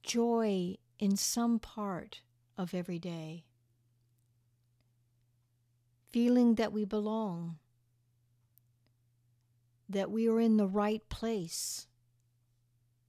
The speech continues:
doing the right things. We are moving in the right direction.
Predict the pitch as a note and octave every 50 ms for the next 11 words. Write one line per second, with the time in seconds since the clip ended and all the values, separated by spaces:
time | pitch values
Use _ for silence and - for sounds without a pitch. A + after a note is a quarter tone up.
0 | _ _ _ _ _ _ _ _ _ _ _ _ _ _ _ - A3+ A3+ A#3 A#3+
1 | A#3 A#3 A#3 A3+ A3 A3+ A3 A3 A3+ G#3+ - - A#3 A3 A3 G#3 F3 D#3+ D3+ D3+
2 | D#3 D#3+ - - - - - _ _ _ _ _ _ _ _ _ _ _ _ _
3 | _ _ _ _ _ _ _ _ _ _ _ _ _ _ _ _ _ _ _ G#3
4 | G#3+ A3 G#3+ G#3 G3+ G3+ G3+ G3+ A3 A#3+ B3 A#3 G#3+ A#3+ A#3+ A#3 A3+ A3 A3 -
5 | - _ _ G3+ G3+ G3 G3 F#3+ F#3 G3 G#3 G#3 G#3+ G#3+ G3+ - _ - - _
6 | - G3+ G#3 F#3+ F#3+ G#3+ G#3 G#3 - - - - E3+ D#3 D3+ D3 E3+